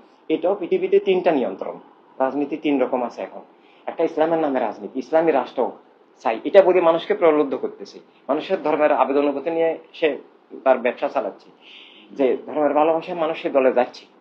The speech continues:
ধর্ম কারা-, ধর্ম ইসলামী রাষ্ট্র, হ্যাঁ ইসলাম প্রতিষ্ঠা হবে, সে, সে নিয়ত যাচ্ছে। কিন্তু যেখানে তা-, যে তাকে নিচ্ছে সে পা-, মানে পাখির ডাক শুনে সে যাচ্ছে, কিন্তু সেটা শিকারির ডাক।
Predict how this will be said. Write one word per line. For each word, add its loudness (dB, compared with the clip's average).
ধর্ম 0
কারা-, -2
ধর্ম -2
ইসলামী -2
রাষ্ট্র, 2
হ্যাঁ 0
ইসলাম -2
প্রতিষ্ঠা -6
হবে, 0
সে, -10
সে 4
নিয়ত 0
যাচ্ছে। 2
কিন্তু 6
যেখানে 2
তা-, 0
যে -4
তাকে 2
নিচ্ছে -2
সে 0
পা-, -10
মানে 0
পাখির -2
ডাক 6
শুনে 0
সে 2
যাচ্ছে, 6
কিন্তু 0
সেটা -2
শিকারির 2
ডাক। 6